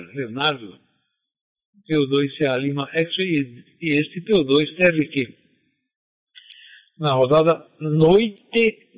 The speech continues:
dos Amigos. <laughs> A original, hein?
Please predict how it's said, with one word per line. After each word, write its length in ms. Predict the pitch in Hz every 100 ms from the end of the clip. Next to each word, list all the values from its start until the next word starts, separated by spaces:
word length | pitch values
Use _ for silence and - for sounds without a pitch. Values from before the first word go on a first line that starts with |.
| 147
dos 280 | 160 190 151
Amigos. 600 | 180 131 165 165 - - - - - _ _ _ _
<laughs> 1600 | - - - - - - _ - - _ _ _ - - - -
A 120 | 175
original, 680 | 175 185 170 175 135 135
hein? 100 | 131